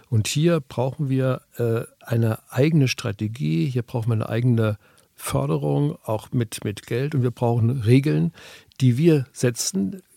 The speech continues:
auf die sich Europa einigt und die für alle gelten. Das ist in den Verhandlungen mit China zum Schluss gelungen. Dort haben wir,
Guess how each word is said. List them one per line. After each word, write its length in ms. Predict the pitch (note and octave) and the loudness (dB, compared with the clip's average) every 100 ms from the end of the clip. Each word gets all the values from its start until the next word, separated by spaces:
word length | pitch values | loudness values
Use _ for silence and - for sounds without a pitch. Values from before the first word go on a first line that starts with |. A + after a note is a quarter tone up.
| _ | _
auf 220 | - G#2 | -6 -6
die 160 | - C#3+ | 0 2
sich 200 | B2+ A#2+ | 2 0
Europa 500 | A2 A#2+ D#3+ D#3+ C#3 | 0 2 2 2 0
einigt 360 | A#2 C#3 C#3+ - | 0 0 0 -2
und 220 | A#2 A#2+ | -2 -2
die 40 | |
für 240 | - C3 A#2+ | -4 -4 0
alle 360 | B2 C#3+ C3 - - - _ | 0 2 0 -4 -20 -20 _
gelten. 480 | G#3+ A#2+ B2 B2 A2+ | -8 2 4 4 2
Das 180 | F#2+ F#2+ | -2 -2
ist 280 | E3+ - - - | -2 -2 -4 0
in 140 | C#3 | 2
den 220 | C3+ A#2+ | 4 2
Verhandlungen 540 | - A2+ C3+ C#3+ C#3 A#2+ | 0 -2 -2 0 0 0
mit 140 | A#2 | 0
China 460 | - D#3+ D#3+ D3+ C#3 | -2 -2 -2 -4 -4
zum 180 | - | -2
Schluss 360 | B2 C3 B2 - | -2 -2 -4 0
gelungen. 520 | A#2+ A2+ B2+ D#3 G#3+ | 2 4 4 4 2
Dort 220 | B2+ A#2 | 0 -2
haben 260 | A#2+ A2 A2 | -2 -2 -2
wir, 260 | A2 G#2 | 0 -2